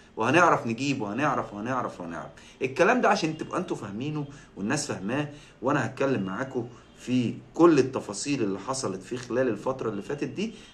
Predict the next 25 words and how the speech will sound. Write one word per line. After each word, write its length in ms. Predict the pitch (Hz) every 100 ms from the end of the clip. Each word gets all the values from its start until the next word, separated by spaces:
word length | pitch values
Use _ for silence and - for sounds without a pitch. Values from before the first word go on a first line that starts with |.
| -
عشان 260 | - 123
برضو 360 | 117 131 113 107
ايه 240 | 120 139 131 - -
تبقى 240 | 120 104
الامور 560 | 90 95 113 147 135 - - - 90
متاحة 420 | 92 123 143 110
وانتوا 260 | 123 127
عارفينها 320 | 90 - 127 113
كويس 320 | - 113 -
جدًا 560 | 123 123 - 120 127 123 - 92
جدًا 460 | 110 - - 123 123 - -
جدًا، 400 | 90 - - - - - -
عشان 360 | - 156 202 170
محدش 520 | 135 175 170 165 - - - - 98
ي-، 480 | 101 110 110 -
يضحك 320 | 170 - 127 101
عليكم 400 | 104 147 - 135 - -
ومحدش 420 | 98 147 147 127
يقول 180 | 95 101
لكم 240 | 139 -
اي 200 | - 143
كلام 300 | 131 107 127
وخلاص، 440 | 120 - 117 196 - - - -
لان 240 | 90 113
الامور 560 | 120 - 101 127 156 156